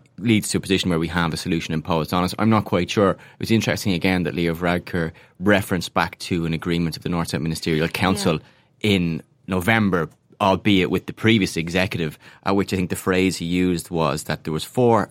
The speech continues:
Speaker 1: common principles agreed between the Northern Executive and the Dublin Government, and one of them was to protect the free movement of people, goods, capital and services.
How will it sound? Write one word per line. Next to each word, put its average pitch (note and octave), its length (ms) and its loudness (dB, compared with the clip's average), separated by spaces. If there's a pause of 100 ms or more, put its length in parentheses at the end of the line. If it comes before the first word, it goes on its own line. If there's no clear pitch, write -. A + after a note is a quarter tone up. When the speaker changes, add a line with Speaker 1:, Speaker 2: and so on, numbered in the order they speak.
Speaker 1:
common F2+ 340 0
principles F2 640 -4
agreed F#2 320 0
between - 280 -4
the D#2 60 -4
Northern E2 300 -2
Executive D#2 440 -4 (360)
and F#2 160 0
the E2 40 -2
Dublin E2 300 0
Government, E2+ 380 -2
and E2+ 160 -4
one F#2+ 140 2
of F2+ 100 0
them E2+ 160 0
was D#2+ 220 -2
to - 60 -20
protect - 340 -6
the - 60 -18
free F2 200 0
movement F2 240 0
of F2+ 100 -6
people, F2+ 300 0
goods, E2 320 -2
capital - 340 -4
and D2 100 -10
services. - 380 -4